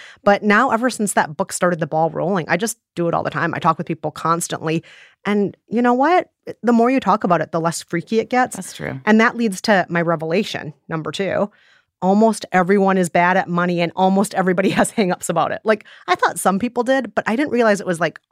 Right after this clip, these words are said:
Speaker 1: almost every person does.
Speaker 2: Oh, yeah. We all have our shit, right? In
Speaker 1: Yeah.
Speaker 2: every area of life, there's things we're good at, things we suck at, things we obsess over.
Speaker 1: Yes, yes. And then as far as torture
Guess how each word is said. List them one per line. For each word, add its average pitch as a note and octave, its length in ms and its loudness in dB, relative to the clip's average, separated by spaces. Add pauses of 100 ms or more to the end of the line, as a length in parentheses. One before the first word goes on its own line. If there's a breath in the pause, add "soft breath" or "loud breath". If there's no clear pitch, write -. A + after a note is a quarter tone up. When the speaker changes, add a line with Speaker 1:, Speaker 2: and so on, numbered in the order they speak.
Speaker 1:
almost G3+ 500 -2
every E3 280 -2
person - 360 -6
does. - 440 -12
Speaker 2:
Oh, F4 60 0
yeah. D4+ 180 4
We F#3+ 120 -2
all G#3+ 140 2
have G#3 100 -4
our F3 120 -2
shit, A#2 300 -12
right? D3+ 340 -2
In - 80 -12
Speaker 1:
Yeah. D3+ 100 -4
Speaker 2:
every D#3+ 380 -6
area D3 500 0
of B2 120 -4
life, B2+ 340 -2
there's A#2+ 260 -8
things B2 260 -10
we're A#2+ 100 -10
good F#3 180 0
at, F#3+ 240 2
things C#3 180 -10
we B2+ 80 -14
suck F3 260 -6
at, E3 200 0
things C3+ 240 -8
we B2+ 240 -6
obsess D#3 360 -4
over. C#3+ 480 -2
Speaker 1:
Yes, D#3 520 -6
yes. - 440 -8 (380 soft breath)
And G3+ 160 2
then G3+ 220 2
as F#3 120 -4
far G3 200 2
as F#3+ 80 -4
torture C#4 480 -4